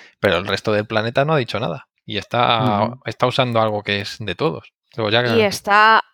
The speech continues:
Speaker 3: está encordiando mucho esto a la astronomía.
Speaker 2: Sí, sí. Por la, bueno, que están haciendo reflejos, ¿no? Y
Speaker 1: Sí,
Speaker 3: Claro.
Speaker 1: el infrarrojo sobre todo. Aunque nosotros lo veamos en el visible,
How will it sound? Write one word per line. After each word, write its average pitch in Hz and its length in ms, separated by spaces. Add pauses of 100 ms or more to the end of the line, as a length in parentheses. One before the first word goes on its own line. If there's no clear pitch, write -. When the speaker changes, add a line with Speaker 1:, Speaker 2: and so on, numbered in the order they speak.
(280)
Speaker 3:
está 196 360
encordiando 202 680
mucho 214 580
esto 214 360
a 214 140
la 214 80
astronomía. 190 800 (140)
Speaker 2:
Sí, 104 360
sí. 98 260 (340)
Por 107 160
la, 98 500
bueno, 113 340
que 104 80
están 104 520
haciendo 110 320
reflejos, 123 800
¿no? 147 340
Y 113 40
Speaker 1:
Sí, 104 80
Speaker 3:
Claro. 214 560
Speaker 1:
el 190 80
infrarrojo 123 480
sobre 110 200
todo. 110 300
Aunque 117 320
nosotros 117 360
lo 143 80
veamos 139 260
en 135 80
el 127 80
visible, 135 480